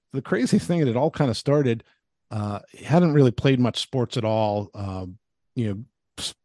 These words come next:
single mother family, kinda wanted to s-, be around, but then decided he needed to find what to do. It was this tiny school in the Panhandle in Florida. He got cut from his basketball team. And I'm like, "I,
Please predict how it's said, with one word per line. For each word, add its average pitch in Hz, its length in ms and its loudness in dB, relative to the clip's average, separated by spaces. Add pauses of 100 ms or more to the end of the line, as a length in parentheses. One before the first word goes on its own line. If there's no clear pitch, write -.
single 120 320 6
mother 110 240 6
family, 110 440 2
kinda 107 220 -2
wanted 104 220 0
to 101 40 -4
s-, - 160 -8 (320)
be 113 140 0
around, 107 520 0 (680)
but 107 200 0
then 113 360 6
decided 113 360 2
he 107 60 2
needed 107 280 -2
to 104 200 -2 (380)
find 113 380 -4 (160)
what 113 180 -12
to 117 100 -8
do. 139 120 4
It - 20 4
was 123 120 2
this 101 140 -6
tiny 151 300 0
school 156 360 -2
in 113 60 0
the 104 60 -4
Panhandle 117 600 -2
in 98 80 -8
Florida. 135 520 4 (440)
He 131 100 -10
got - 180 -4
cut - 280 -4
from 147 160 -2
his 101 140 -4
basketball 117 560 -6
team. 78 320 -14 (720)
And 123 120 4
I'm 131 80 8
like, 120 260 4 (140)
"I, - 100 -14